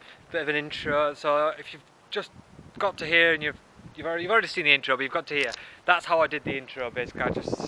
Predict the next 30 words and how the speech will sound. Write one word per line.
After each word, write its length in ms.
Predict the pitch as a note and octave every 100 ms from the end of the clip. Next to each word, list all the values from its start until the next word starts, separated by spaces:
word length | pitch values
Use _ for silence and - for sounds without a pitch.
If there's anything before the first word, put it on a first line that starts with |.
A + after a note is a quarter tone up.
| -
sat 160 | C3+ B2
on 260 | B2 - - - - - -
over 140 | B2+
there 320 | A#2 A#2 A#2 A#2+
and 160 | A#2
just 220 | A#2 A2+
basically 400 | - A2+ A2+ -
chilled 340 | - - A#2 A#2
out. 180 | A#2 A#2 - - - B2+
Watched 220 | A#2+ -
a 40 |
train 360 | - C3+ B2+ B2+
go 180 | B2 B2
by, 220 | B2 B2
watched 240 | C3+ -
a 20 |
couple 220 | - - D#3
of 100 | -
fishermen. 400 | F3 - F3+ F3 - - -
And 300 | - - G#3+
now 120 | G#3
I'm 60 | F3
gonna 160 | F#3+
walk 240 | F3+ F#3 A3
up 120 | -
this 520 | F3+ - - - - E3+
gigantic 1000 | F#3+ F#3 - G3 G3+ G#3+ G3+ E3+ - - - - -
fucking 960 | - - - - - A3 A3+ - A3 G#3
hill 540 | E3 G3 A#3+ G#3+ F#3 - - - - D3
that 280 | G#3 G3+